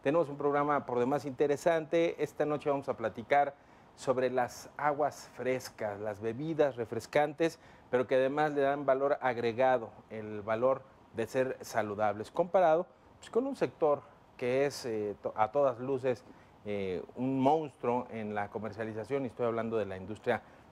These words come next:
refresquera, pero que en muchos, eh, casos, pues, se habla de problemas de salud, de diabetes, que está afectando a la población. Por ello, se convierten en una propuesta diferente,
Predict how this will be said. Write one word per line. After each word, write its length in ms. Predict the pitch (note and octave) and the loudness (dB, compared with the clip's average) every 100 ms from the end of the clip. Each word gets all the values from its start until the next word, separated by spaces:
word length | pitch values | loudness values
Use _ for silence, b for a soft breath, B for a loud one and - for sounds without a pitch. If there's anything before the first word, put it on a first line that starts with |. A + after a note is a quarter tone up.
| - - | -12 -2
refresquera, 680 | A#2 - G2+ - G2 F#2+ | 0 0 -8 -6 -4 -4
pero 200 | F#2+ G#2 | -4 -6
que 80 | G2+ | -2
en 80 | A#2 | 0
muchos, 480 | D3 D#3 C3+ - - | 0 0 -4 -4 0
eh, 160 | A#2 - | 0 2
casos, 380 | D#3 D#3+ D#3+ D#3+ - B B - | 2 2 0 -6 -8 B B -8
pues, 140 | G#2+ G#2+ | -4 0
se 40 | |
habla 200 | B2 A#2+ | 2 2
de 260 | G2+ F2+ D#2+ | 0 -4 -4
problemas 520 | G#2+ G#2+ A#2+ B2 G2 | -4 -2 -2 -2 -4
de 80 | G2 | -8
salud, 480 | G2 F#2 A#2+ C#3 B2+ - G#2 | -6 -4 2 0 0 -10 -12
de 300 | G2+ G2 F#2 | -8 -8 -8
diabetes, 600 | F#2 F#2+ A#2+ B2+ C3 B2+ B B B - | -8 0 0 0 -4 -4 B B B -6
que 80 | G#2 | -2
está 260 | - B2 | 2 2
afectando 600 | A2+ G#2+ G2 A2+ A2+ A2+ - | 2 -4 -2 -2 0 -2 -4
a 120 | G2 | -8
la 100 | F2+ | -6
población. 560 | F#2+ F#2 F#2 - F#2+ | -8 -6 -8 -8 -12
Por 180 | F#2+ B2 | -2 4
ello, 320 | F3+ D#3 D#3+ A3 B B - | 4 4 0 -2 B B -20
se 180 | - G#2+ | -10 -6
convierten 680 | - G#2+ B2+ C3 C#3+ C3 B2+ | -2 2 2 2 0 -2 -4
en 180 | A#2+ A#2 | -4 -2
una 300 | C3 C3+ - | 0 0 2
propuesta 560 | A2 - A2+ G#2+ A#2 | -2 0 -2 0 0
diferente, 640 | A2 F3 C3+ A#2 A2 A#2 | 0 2 0 0 0 -2